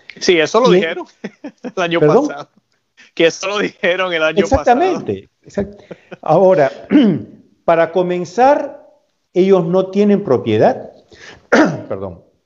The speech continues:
Speaker 2: Ellos no tienen propiedad. Y ya eso es una gran cosa. Yo, yo les puedo leer, le puedo leer textos,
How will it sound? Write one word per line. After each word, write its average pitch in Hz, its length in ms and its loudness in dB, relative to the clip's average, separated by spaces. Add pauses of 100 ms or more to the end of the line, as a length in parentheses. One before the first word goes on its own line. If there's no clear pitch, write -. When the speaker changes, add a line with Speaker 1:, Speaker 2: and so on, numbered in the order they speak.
(320)
Speaker 2:
Ellos 175 240 2
no 185 160 0
tienen 185 240 -4
propiedad. 127 720 -4 (460)
Y 123 220 -6
ya 190 140 4
eso 220 140 -6
es - 120 -8
una 196 180 -2
gran 190 800 -4
cosa. - 420 -2
Yo, 147 260 -2
yo 180 140 4
les 214 140 2
puedo 175 260 4
leer, 131 400 2 (160)
le 110 260 -2
puedo 160 180 2
leer 123 340 2
textos, 135 560 -2